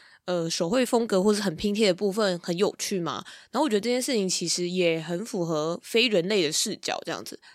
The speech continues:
然后那个时候我有，呃，在波浪上稍微写了一，一段，然后大概是说，“对于狗而言，首次拥有自己的人类让人飞翔。然后黑暗的陌生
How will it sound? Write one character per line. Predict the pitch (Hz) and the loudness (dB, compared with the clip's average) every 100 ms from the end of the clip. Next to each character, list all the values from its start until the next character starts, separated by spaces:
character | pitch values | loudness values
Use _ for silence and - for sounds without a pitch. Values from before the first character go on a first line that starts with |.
| - - | -14 -4
然 | 196 | 0
后 | |
那 | 262 | 2
个 | 220 | 4
时 | |
候 | 240 | 6
我 | 202 | 6
有， | 175 139 - _ _ | 6 4 0 _ _
呃， | - - | -6 -2
在 | 262 | -2
波 | 254 269 | 4 4
浪 | 247 | 4
上 | 254 | 2
稍 | 240 | 2
微 | 196 | 4
写 | 175 175 | 2 2
了 | 160 | 0
一， | 180 - | -2 -6
一 | |
段， | - 240 160 165 | -2 0 0 -2
然 | 175 | -2
后 | |
大 | 190 202 | 2 4
概 | 185 | 4
是 | 190 | 2
说 | 185 165 175 - - - - - | 2 4 2 -4 -20 -20 -10 2
，“对 | 269 | 4
于 | 226 | 4
狗 | 208 185 156 | 4 4 4
而 | 165 | 2
言， | 170 160 170 - | 2 0 -4 -6
首 | - 170 | -4 -2
次 | - 262 | 0 0
拥 | 196 | 2
有 | 196 | 2
自 | 170 233 | 0 0
己 | 196 | 2
的 | 165 | 2
人 | 156 156 | 0 0
类 | 190 | 2
让 | 185 190 | 2 0
人 | 160 160 | 0 0
飞 | 170 | 0
翔。 | 175 - - - - - - - | 0 -4 -8 -14 -20 -20 -18 -8
然 | 170 | -4
后 | |
黑 | 190 233 | 2 4
暗 | 262 | 4
的 | 220 | 2
陌 | 214 214 | 0 2
生 | 208 196 | 2 0